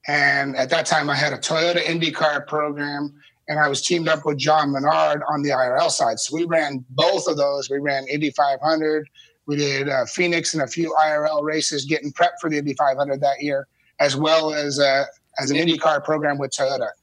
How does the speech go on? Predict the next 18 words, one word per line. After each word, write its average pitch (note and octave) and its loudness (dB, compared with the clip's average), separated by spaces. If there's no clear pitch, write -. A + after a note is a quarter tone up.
So - -2
I'll D3+ 2
give G3+ 2
you G#3+ 2
my D#3+ 2
ninety-nine D#3+ 2
story, D3 0
and C#3+ -2
it's, C#3 -8
it's D#3 -6
quite B3 2
interesting D#3+ -2
when D3 -4
you C#3 -6
think E3+ -2
about D3 2
it, D3 -4
but D3+ 2